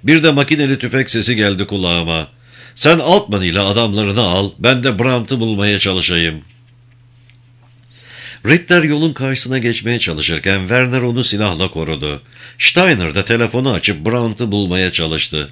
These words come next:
ama başaramadı. Neumann yanında Altman, Dinter ve Berk olduğu halde postaneden çıkarken değirmenden yaylım ateş açıldı.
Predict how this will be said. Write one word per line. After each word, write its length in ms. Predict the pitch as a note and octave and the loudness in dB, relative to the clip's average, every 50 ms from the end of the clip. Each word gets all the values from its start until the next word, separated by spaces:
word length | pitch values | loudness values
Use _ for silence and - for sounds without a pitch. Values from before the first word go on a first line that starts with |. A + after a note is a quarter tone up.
| - | -8
ama 220 | - A#2+ B2 A#2+ G2+ | -6 -4 -2 -2 -2
başaramadı. 760 | G2+ - - F2 D#2+ F2 E2+ D#2+ D#2 C#2+ D2 D2+ D2 C#2+ - _ - - - - - - - - - | -2 -2 -2 -2 -2 -4 -4 -4 -4 -4 -4 -6 -6 -8 -10 _ -20 -20 -20 -20 -20 -20 -18 -10 -4
Neumann 480 | F#2+ A#2+ D3+ F#3 F3+ E3+ F3 E3+ E3 D3+ | 0 2 4 4 4 4 4 2 2 2
yanında 440 | C#3 D3 D3+ D3 D3 C#3 C#3+ B2+ - | 2 0 0 0 0 0 0 0 2
Altman, 580 | - D3 C#3+ C#3 - E2+ D#2+ E2+ F2+ F2 E2+ | 2 2 2 0 -2 -4 -2 -2 -2 -2 0
Dinter 480 | G2 C3+ C3+ A#2+ - - F2 E2+ E2+ E2 | 0 0 0 0 0 0 0 0 0 0
ve 160 | G2 G2 E2 | 0 0 0
Berk 280 | A#2+ B2+ C3 B2 - - | 0 0 0 0 -2 -2
olduğu 360 | A#2+ A#2 A2 F2+ A#2 C3+ A#2+ | -2 -2 -2 0 0 0 0
halde 260 | F2 E2+ D#2+ F#2 G2 | 0 0 -2 -2 -4
postaneden 640 | - A#2 A#2 A2 - A#2+ A#2 A#2+ A#2 A2+ C3+ D3 C#3 | -4 -4 -4 -4 -2 -2 -2 -2 0 0 0 -2 -2
çıkarken 640 | - - - E2 E2 D#2+ D2 E2+ F#2+ G2 F#2+ F2+ | -2 -4 -2 -2 -2 -2 0 0 0 0 0 -2
değirmenden 580 | G2 A#2 B2+ C3+ B2 A#2+ C3 B2+ A#2+ A#2 B2+ C3 | -2 -2 -2 0 0 0 -2 -2 -2 -2 -2 -2
yaylım 460 | A#2+ G2 G#2 A2 A2 F#2 F2+ A2 G#2 | 0 0 0 0 0 0 0 -2 -2
ateş 260 | F2+ E2+ G2+ G2 E2 | -2 -2 -2 -2 -2
açıldı. 600 | F2 E2 D#2+ - E2 D#2+ D2+ D2 D#2 D2 D2 C#2+ | -2 -4 -4 -4 -4 -4 -4 -4 -6 -6 -6 -8